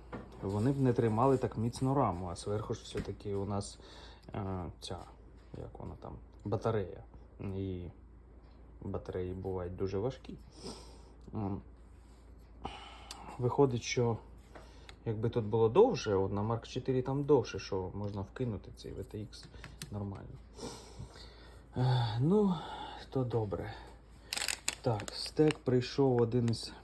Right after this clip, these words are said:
ну, коротше, кажуть, що це Юсідо вроді. Ну, коротше, стек. Подивимось. А, ну це, а, ну да,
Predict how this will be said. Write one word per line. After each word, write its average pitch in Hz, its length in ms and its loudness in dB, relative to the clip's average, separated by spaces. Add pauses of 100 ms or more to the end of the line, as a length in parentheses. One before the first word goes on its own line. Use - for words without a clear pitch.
(140)
ну, 113 240 0
коротше, 98 360 0 (100)
кажуть, 98 320 -2
що - 220 -2 (1080)
це 104 80 0
Юсідо 120 600 2
вроді. 110 420 0 (380)
Ну, 113 140 -4
коротше, - 460 -8
стек. - 460 -6 (3000)
Подивимось. 101 760 0 (1400)
А, 120 120 2
ну 120 160 4
це, 127 220 0 (1500)
а, 110 200 4
ну 123 140 4
да, 110 220 6